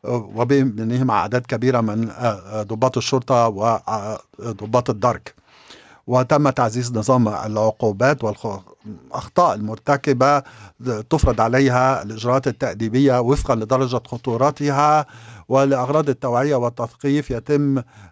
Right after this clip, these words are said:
آه، الإبلاغ بها في مؤتمرات صحفية، آه، من قبل وزير الحماية المدنية والأمن، آه، وآخرها كان تم في الثالث عشر من يناير الماضي.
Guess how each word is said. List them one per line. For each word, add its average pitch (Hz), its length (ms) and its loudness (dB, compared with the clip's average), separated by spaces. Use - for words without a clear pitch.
آه، 117 420 -8
الإبلاغ 120 460 -2
بها 135 460 2
في 113 280 -8
مؤتمرات 117 600 -2
صحفية، 127 1040 0
آه، 113 120 -4
من 113 160 -4
قبل 127 380 -2
وزير 110 360 0
الحماية 113 300 -2
المدنية 120 760 2
والأمن، 113 1400 -4
آه، 143 140 0
وآخرها 131 800 2
كان 127 300 -2
تم 135 240 0
في 117 100 -8
الثالث 120 380 -8
عشر 123 280 0
من 107 160 -4
يناير 113 340 -2
الماضي. 95 540 -4